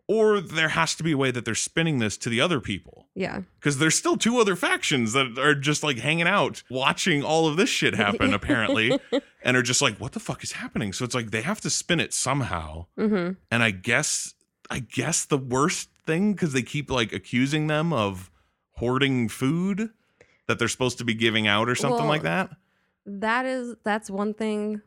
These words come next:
Speaker 2: The other factions wanted, like, extra food and abnegation.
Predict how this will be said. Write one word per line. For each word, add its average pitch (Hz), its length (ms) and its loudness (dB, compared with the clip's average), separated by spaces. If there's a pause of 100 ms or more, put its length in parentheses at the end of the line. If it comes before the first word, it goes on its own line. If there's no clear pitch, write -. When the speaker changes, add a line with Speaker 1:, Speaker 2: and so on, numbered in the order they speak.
(120)
Speaker 2:
The 190 180 -2
other 190 240 0
factions 196 540 -4
wanted, 180 480 -2 (340)
like, 185 240 -4
extra 190 320 -4
food 180 580 -2
and 170 600 -2 (920)
abnegation. 185 1300 -2